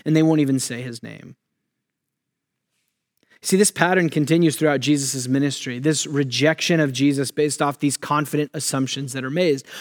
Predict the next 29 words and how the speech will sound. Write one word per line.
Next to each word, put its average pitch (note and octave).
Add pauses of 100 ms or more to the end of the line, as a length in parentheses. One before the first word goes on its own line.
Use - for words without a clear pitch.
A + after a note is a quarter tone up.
(120)
What F3+
happens G#3+
here A3+
in F3
Nazareth E3+
only G#3
prefigures G3
what's F#3+
gonna E3
happen F3
in D3+
a -
few G#3
more F#3
years F3 (260)
in F3
Jerusalem, D#3
where D#3
Jesus F#3
will D#3+
once F3
again E3
be D3
rejected C#3+
unto D#3
his D3+
crucifixion C3+
and B2+
death. B2+